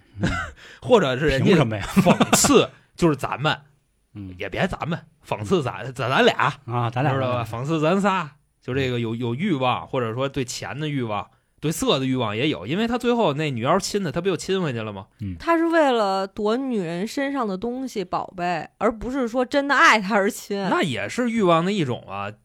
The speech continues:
Speaker 2: 宝贝，这不贪欲财欲吗？
Speaker 3: 嗯。
Speaker 2: 对吧？贪财啊。
Speaker 1: 都是七宗罪里的嘛。
Speaker 2: 啊。是啊。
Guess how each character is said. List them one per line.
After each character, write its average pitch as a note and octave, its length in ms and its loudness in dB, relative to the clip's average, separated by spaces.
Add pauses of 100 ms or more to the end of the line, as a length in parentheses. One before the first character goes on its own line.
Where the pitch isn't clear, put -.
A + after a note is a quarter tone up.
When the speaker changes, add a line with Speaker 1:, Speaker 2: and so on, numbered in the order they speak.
Speaker 2:
宝 G#2 260 -4
贝， G#3+ 200 0
这 F#3 80 -2
不 G#3+ 80 -6
贪 B3+ 340 0
欲 G3+ 140 -2
财 G#2+ 320 -6
欲 G3 240 0
吗？ G2+ 200 -8
Speaker 3:
嗯。 F#2 60 -8
Speaker 2:
对 G#2 160 -4
吧？ G2 280 -8 (220)
贪 G3+ 220 -4
财 C3 320 -2
啊。 - 180 -8
Speaker 1:
都 G#3+ 140 -4
是 F#3+ 60 2
七 - 160 -2
宗 F#3+ 160 4
罪 E3 180 4
里 G#2 60 0
的 F2+ 180 -8
嘛。 C#3+ 120 0
Speaker 2:
啊。 - 120 -10 (140)
是 - 140 -8 (140)
啊。 G2+ 240 -8